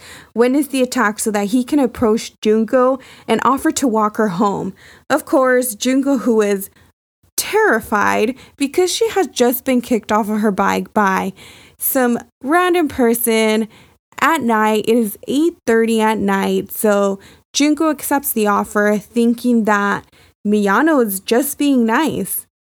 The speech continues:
as Miyano is pretending to walk Junko home. Junko is actually unaware that Miyano is not walking her home.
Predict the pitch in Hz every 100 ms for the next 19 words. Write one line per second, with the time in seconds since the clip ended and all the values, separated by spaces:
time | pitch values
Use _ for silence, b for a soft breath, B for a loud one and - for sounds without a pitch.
0 | - 262 262 285 240 214 214 208 208 196
1 | - 233 - 285 277 247 226 208 202 190
2 | - 214 196 190 175 202 196 - 214 -
3 | _ b b b b - 262 277 269 226
4 | 220 214 - 226 202 214 226 226 202 202
5 | 196 190 190 196 190 - 208 208 214 240
6 | 285 320 320 - 208 202 185 202 196 196
7 | 247 262 196 196 196 196 196 190 190 208
8 | 190 185